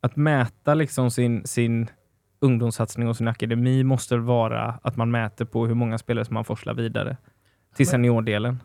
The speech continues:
Speaker 2: Ja, men det måste ju vara, det är i alla fall en, en, eh, faktor som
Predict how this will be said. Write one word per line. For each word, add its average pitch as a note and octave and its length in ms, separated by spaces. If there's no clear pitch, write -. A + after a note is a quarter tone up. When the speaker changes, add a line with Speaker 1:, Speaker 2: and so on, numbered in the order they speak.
Speaker 2:
Ja, E3 240
men D#3 140
det E3 80
måste F3 320
ju D#3+ 60
vara, D3 140
det C#3+ 120
är F3 40
i E3+ 60
alla D#3+ 200
fall D3+ 140
en, C#3 220
en, C3+ 500
eh, B2+ 60
faktor - 580
som C3 340